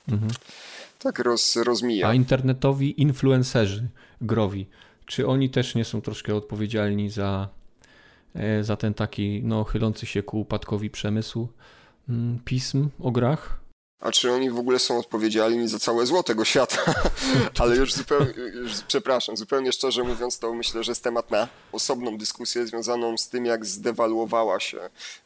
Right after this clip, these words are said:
Speaker 2: opiniotwórczość, e, osób publikujących w jakikolwiek sposób.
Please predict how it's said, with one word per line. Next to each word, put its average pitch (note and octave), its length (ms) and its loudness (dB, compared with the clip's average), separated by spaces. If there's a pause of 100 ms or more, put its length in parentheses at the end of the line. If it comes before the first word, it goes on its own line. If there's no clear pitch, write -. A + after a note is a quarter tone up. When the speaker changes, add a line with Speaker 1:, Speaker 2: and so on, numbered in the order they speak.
(1200)
Speaker 2:
opiniotwórczość, - 1200 -4 (420)
e, F#2 140 -12
osób - 340 -8
publikujących G2+ 800 -6
w - 40 -14
jakikolwiek - 540 -4
sposób. - 340 -6